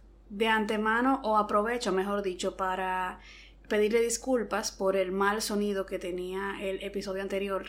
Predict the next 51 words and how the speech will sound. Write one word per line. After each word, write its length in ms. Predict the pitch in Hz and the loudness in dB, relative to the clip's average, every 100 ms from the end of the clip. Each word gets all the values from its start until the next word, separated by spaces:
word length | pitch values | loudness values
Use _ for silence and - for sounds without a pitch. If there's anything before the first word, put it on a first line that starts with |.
| - | -8
Realmente, 720 | 185 190 202 202 196 202 - - - - - | -4 -4 -2 -4 -4 -6 -8 -16 -20 -20 -6
esa 300 | 208 208 226 | -4 0 0
noche 240 | 220 220 | 0 -2
ustedes 320 | 214 208 214 220 | -4 -2 -2 -2
no 100 | 214 | -2
se 100 | 214 | -2
imaginan 680 | 220 208 202 202 202 190 202 | 0 0 0 0 -4 -4 0
la 160 | 202 | 2
brega 580 | 202 202 214 226 262 269 | 2 2 2 2 0 -2
que 120 | 254 | -2
nos 240 | 220 202 - | 0 -2 0
dio 260 | 202 208 | 0 0
a 100 | 214 | 0
mí 340 | 202 208 220 226 | 0 -2 -4 -4
y 40 | |
a 80 | 214 | -2
Geraldine 440 | 202 196 190 202 | -2 -2 -2 -4
terminar 480 | 208 196 190 185 185 | -2 -2 -2 -2 -2
el, 160 | 196 196 | -4 -8
terminar 500 | - 190 190 185 185 | -8 -4 -2 -2 -2
el 80 | 208 | -2
episodio. 600 | 208 208 269 214 202 - - - - - - - | -2 -2 0 0 -2 -8 -16 -20 -20 -20 -20 0
Yo 140 | 226 | 2
estoy 180 | 220 233 | 4 4
utilizando 500 | 233 240 233 226 240 | 4 2 2 0 -2
Zoom 360 | 277 262 240 - - | 0 0 -2 -8 -4
y 120 | 208 | -2
al 120 | 202 | 0
parecer, 720 | 202 196 196 214 208 220 240 - - - - - - - | 0 -2 -2 0 0 -2 -4 -10 -20 -20 -20 -20 -20 -8
no 180 | 220 220 | -4 -2
sé 140 | 233 | 0
si 120 | 226 | 0
es 240 | 220 214 - | 0 0 -2
que 120 | 226 | 0
está 400 | 208 - - 202 | 0 0 0 0
muy 160 | 214 208 | 0 -2
cargado 640 | 202 202 - 254 220 208 | -2 0 0 0 0 0
o 100 | 208 | 0
que 100 | 208 | 0
el 60 | 190 | 0
internet 380 | 190 202 196 | 0 -2 -2
no 80 | 208 | -2
estaba 240 | 214 208 202 | 0 2 2
funcionando, 680 | 214 208 202 220 202 196 | 0 -2 0 0 0 -2
pero 460 | 196 190 196 190 190 | 0 2 2 0 -2
en 220 | 202 196 | -2 0
la 160 | 196 190 | 0 2
parte 380 | 196 220 240 | 0 0 0
de 120 | 226 214 | 0 0
mi 400 | 214 226 254 - | -2 0 -2 -2
interacción 880 | 214 208 214 196 - 214 208 214 | -4 0 0 0 -2 0 0 0